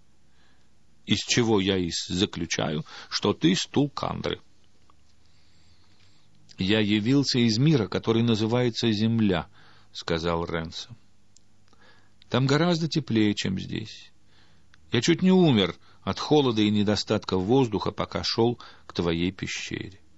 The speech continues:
Сорн сделал резкое движение своей длинной передней конечностью. Ренсом напрягся, еле удержавшись, чтобы не отскочить. Он подумал, что страшилище собирается схватить его.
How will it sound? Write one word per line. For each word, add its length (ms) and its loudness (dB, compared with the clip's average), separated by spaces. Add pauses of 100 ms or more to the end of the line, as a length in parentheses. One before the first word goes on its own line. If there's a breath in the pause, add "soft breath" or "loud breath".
(1500 loud breath)
Сорн 480 2
сделал 440 2
резкое 440 2
движение 540 4
своей 340 2
длинной 440 2
передней 500 2
конечностью. 1160 -4 (560 loud breath)
Ренсом 480 0
напрягся, 500 -2
еле 300 2
удержавшись, 680 0
чтобы 360 0
не 60 2
отскочить. 640 -4
Он 100 -4
подумал, 400 0
что 200 -2
страшилище 880 0 (240 loud breath)
собирается 600 0
схватить 600 -2
его. 360 -8